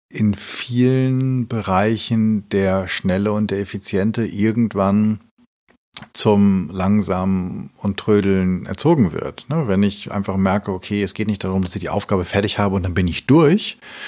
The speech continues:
sondern wenn ich die Aufgabe fertig habe und, ähm, dann kriege ich einfach die nächste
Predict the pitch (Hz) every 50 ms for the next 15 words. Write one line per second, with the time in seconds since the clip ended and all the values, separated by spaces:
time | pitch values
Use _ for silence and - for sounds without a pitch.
0 | - - - - - - 110 104 98 101 101 98 - 92 82 101 - - - 92
1 | 85 82 - - 104 120 160 - 127 104 - - 85 80 78 78 85 101 117 113
2 | 95 90 - - 95 92 87 85 82 85 87 - - - - - - - - -
3 | _ _ - 92 85 90 92 - - - 95 85 - 92 85 82 - 87 80 92
4 | 135 190 - - - 98 175 -